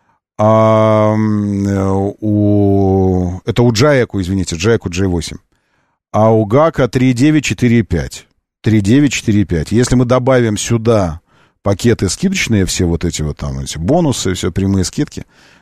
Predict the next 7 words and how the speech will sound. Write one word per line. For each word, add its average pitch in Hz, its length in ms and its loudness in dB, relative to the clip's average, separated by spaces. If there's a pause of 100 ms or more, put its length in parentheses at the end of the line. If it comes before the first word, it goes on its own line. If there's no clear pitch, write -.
(200)
а, 104 220 0
то 135 120 2
максимальный 139 560 2
гак 131 280 0
выйдет 123 280 2
четыре 123 320 0
четыреста, 165 720 0